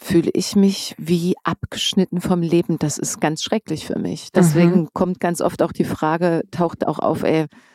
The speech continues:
Speaker 1: was wäre, wenn, wenn jetzt mit mir, mit meinem Körper zum Beispiel, wenn mir Körperteile abfallen würden oder, also ich die verlieren würde, vielleicht durch einen Unfall oder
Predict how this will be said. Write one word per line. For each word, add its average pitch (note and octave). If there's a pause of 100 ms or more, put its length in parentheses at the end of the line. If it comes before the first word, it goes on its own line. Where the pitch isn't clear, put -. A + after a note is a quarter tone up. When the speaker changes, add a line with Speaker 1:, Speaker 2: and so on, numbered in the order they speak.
(960)
Speaker 1:
was -
wäre, F3+
wenn, E3
wenn D#3+
jetzt -
mit F3
mir, F3
mit E3
meinem D#3
Körper -
zum E3+
Beispiel, D#3
wenn D#3+
mir E3
Körperteile D#3+
abfallen D#3+
würden D#3+
oder, C#3
also -
ich -
die -
verlieren F#3+
würde, E3+
vielleicht -
durch F3
einen F3+
Unfall F#3
oder D3+